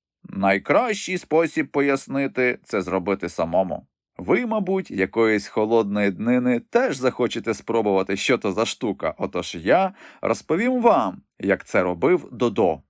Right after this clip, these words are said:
Спочатку він намалював на підлозі доріжку. Щось ніби схоже на криве коло. «Точна форма не потрібна», пояснив він. А тоді розставив на ній усю компанію.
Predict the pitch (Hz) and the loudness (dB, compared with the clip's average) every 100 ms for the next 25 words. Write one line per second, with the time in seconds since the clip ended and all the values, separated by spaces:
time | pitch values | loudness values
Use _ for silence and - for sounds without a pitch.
0 | _ _ - - - - 90 - - - | _ _ -20 -20 -20 -8 -6 0 -2 -2
1 | - 113 95 104 160 - 98 95 92 101 | -4 -2 0 -2 -4 -6 -4 -2 0 2
2 | 95 90 - 107 160 143 139 - 104 90 | 0 -4 -6 -2 -2 0 -4 -4 -6 -6
3 | 80 - - _ _ - - - 330 302 | -8 -14 -20 _ _ -20 -18 -4 0 0
4 | - 208 175 - 202 190 156 131 - 123 | 0 0 0 0 2 2 2 -4 0 0
5 | 131 143 135 - _ _ _ _ _ - | 4 4 2 -2 _ _ _ _ _ 0
6 | 190 127 90 - _ - 110 101 - 110 | 4 4 2 -8 _ 0 0 0 0 0
7 | 120 202 143 80 - _ 104 175 202 - | 2 0 0 -4 -8 _ -6 -2 -2 -2
8 | 104 90 82 71 - - 120 110 - 110 | -2 -2 -4 -6 -8 -4 0 0 -2 -4
9 | 92 80 78 - _ _ - 92 104 104 | -4 -6 -12 -14 _ _ -4 -2 0 -2
10 | 151 262 220 202 - 160 139 107 104 160 | 0 0 0 0 0 2 2 0 -2 -2
11 | 190 110 - 120 127 107 87 78 78 76 | -4 -6 -6 -4 -4 -4 -4 -4 -8 -16